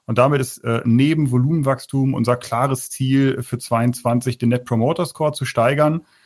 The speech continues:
und haben echt viele Maßnahmen im Köcher, ja, die wir jetzt implementieren oder schon implementiert haben und werden daran sehr, sehr intensiv und kontinuierlich arbeiten.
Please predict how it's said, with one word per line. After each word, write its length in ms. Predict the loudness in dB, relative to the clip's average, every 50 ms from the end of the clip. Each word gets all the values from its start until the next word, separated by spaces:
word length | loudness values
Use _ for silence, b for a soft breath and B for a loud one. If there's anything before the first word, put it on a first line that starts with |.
| b b b b
und 240 | -2 -2 0 2 2
haben 180 | 2 2 2
echt 300 | 0 -2 -4 -4 -6 _ _ -20
viele 300 | -14 -6 -4 -2 0 2
Maßnahmen 540 | 4 4 2 2 0 -2 0 0 2 2 0
im 100 | 0 -2
Köcher, 480 | -2 -4 -2 0 0 0 0 0 -6 b b b b b
ja, 260 | 0 2 2 2 0 -2
die 220 | -4 -4 -2 0
wir 140 | 2 2 2
jetzt 180 | 2 0 0
implementieren 720 | -2 -4 -2 0 0 0 0 -2 -2 -2 -2 0 0 0
oder 100 | -2 -2
schon 180 | -2 -2 -4 -4
implementiert 640 | -4 -2 -2 -2 0 0 -2 -2 -2 -6 -6 -4 -2
haben 380 | 0 0 2 2 2 0 0
und 380 | 0 -2 -2 -2 -4 -6 _ -2
werden 220 | 0 0 2 2
daran 380 | 2 2 2 4 4 4 2 2
sehr, 200 | 2 0 -2 0
sehr 140 | -2 -2 -4
intensiv 440 | -4 -4 -4 -4 -4 -4 -8 -6 -8
und 80 | -10
kontinuierlich 560 | -6 -6 -6 -6 -4 -6 -6 -6 -8 -10 -10
arbeiten. 400 | -12 -10 -10 -10 -12 -14 -16 -20